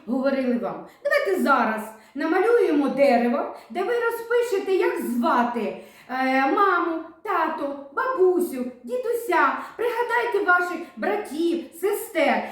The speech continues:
І ви це записували, ви с-, е, створювали дерево родоводу,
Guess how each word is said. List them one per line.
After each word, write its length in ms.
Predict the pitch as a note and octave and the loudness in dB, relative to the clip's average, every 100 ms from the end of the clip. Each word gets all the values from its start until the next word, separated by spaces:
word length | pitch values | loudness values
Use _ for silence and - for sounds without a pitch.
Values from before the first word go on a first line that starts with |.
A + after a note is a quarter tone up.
| - | -2
І 80 | F#4+ | 2
ви 100 | B4+ | 2
це 360 | C5 A#4+ A4 | 2 0 0
записували, 540 | G#4+ A#4+ B4 G4+ G4+ F#4+ | 0 0 0 0 0 2
ви 320 | G#4 G#4 - - | 4 4 2 -6
с-, 140 | - C#4+ | -8 0
е, 200 | C#4+ D4 | 2 2
створювали 800 | D4 D4+ A4+ A4 G4 F4 F4+ F4 F4 G#3+ | -2 0 2 4 4 4 4 -2 -6 -8
дерево 560 | G#3+ A4 A4 G4+ F4+ F4 E4+ - | -2 0 2 2 0 0 -6 -8
родоводу, 1160 | C#4 D#4+ F4 F4 E4+ D#4+ E4 E4+ C#4+ - F3+ - | -4 -2 -2 -2 -4 -4 -4 -2 -2 -2 -6 -10